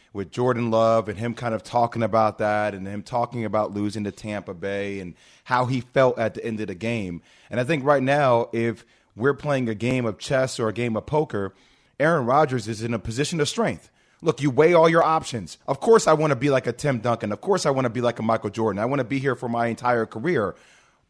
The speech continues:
But I'm not gonna speak in absolutes because who knows where this industry can take you, which it puts him, it spins people around, and says, "Hey, all right, wh-, what are you gonna do to make sure that I am happy with the position I'm in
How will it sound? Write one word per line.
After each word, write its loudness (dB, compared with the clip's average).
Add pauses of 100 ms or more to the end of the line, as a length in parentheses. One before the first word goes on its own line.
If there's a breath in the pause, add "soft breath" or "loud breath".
But 6 (280)
I'm 4
not 4
gonna 0
speak -6
in 0
absolutes -2 (260 soft breath)
because 0
who 2
knows 0
where 2
this -2
industry -2
can -4
take -2
you, -2 (320 soft breath)
which -2 (260)
it 2
puts 2
him, 2
it 2
spins 0
people 0
around, 2 (320 soft breath)
and 0
says, 0
"Hey, 2 (200)
all -4
right, -2
wh-, -4
what 0
are -2
you -2
gonna 0
do -2
to 4
make -2
sure 0
that 2
I 4
am -2
happy -2 (260 soft breath)
with -2
the -4
position -2
I'm 2
in -2